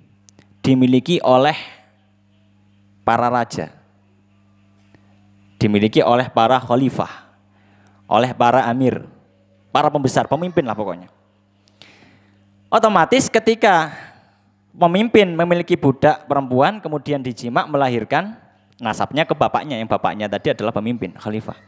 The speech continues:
Dan ketika bapaknya meninggal, bisa jadi tahta itu akan menjadi rebutan. Dan tidak menutup kemungkinan anak yang berasal dari Ummu Walad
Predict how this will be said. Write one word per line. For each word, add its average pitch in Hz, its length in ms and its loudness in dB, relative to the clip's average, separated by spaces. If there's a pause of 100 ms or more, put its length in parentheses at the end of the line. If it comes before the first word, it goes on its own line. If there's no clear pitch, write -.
(2250)
Dan 139 240 2
ketika 214 400 -2
bapaknya 135 400 0
meninggal, 127 560 -2
bisa 123 240 -2
jadi 123 640 -2 (380)
tahta - 480 -2
itu 131 240 -6
akan 127 320 -6
menjadi 110 320 -4
rebutan. 87 380 -10 (1300)
Dan 170 140 4
tidak 208 320 2
menutup 226 320 4
kemungkinan 233 560 4
anak 262 560 0
yang 202 160 2
berasal 208 480 4
dari 185 160 6
Ummu 185 240 2
Walad 185 320 4